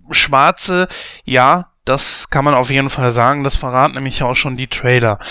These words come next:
So, ähm, Mystery, ja, könnte man nehmen, aber Horror, Thriller passt eher.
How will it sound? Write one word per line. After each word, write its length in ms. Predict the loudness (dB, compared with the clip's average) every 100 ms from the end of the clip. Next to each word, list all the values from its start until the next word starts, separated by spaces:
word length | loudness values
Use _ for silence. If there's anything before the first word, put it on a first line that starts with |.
| -14 -14 -18 _
So, 400 | 0 2 2 -2 _ _ _ -10 0
ähm, 320 | 2 2 0
Mystery, 960 | -2 2 4 2 0 0 4 4 2 -2
ja, 480 | 2 4 6 4 0 -10 -10
könnte 460 | 0 2 2 -2 -2
man 720 | -2 0 -2 -4 -6 -12 _ _
nehmen, 440 | -8 0 2 2 2
aber 220 | 2 2
Horror, 380 | 2 4 2 2
Thriller 440 | 0 2 4 2
passt 400 | 0 -2 -2 -4
eher. 340 | -2 0 0